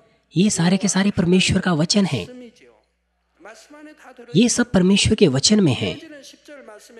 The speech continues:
आगे की दस आयत में भजनकार कहता है,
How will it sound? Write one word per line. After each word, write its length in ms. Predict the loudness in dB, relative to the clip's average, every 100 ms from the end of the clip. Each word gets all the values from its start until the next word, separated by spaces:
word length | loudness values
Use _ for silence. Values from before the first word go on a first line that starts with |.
| -20 -2
आगे 280 | 2 4 4
की 140 | 4
दस 280 | 2 2 2
आयत 260 | 0 2
में 200 | 4 4
भजनकार 520 | 6 4 4 2 0 0
कहता 320 | -2 -2 0
है, 340 | 2 2 -2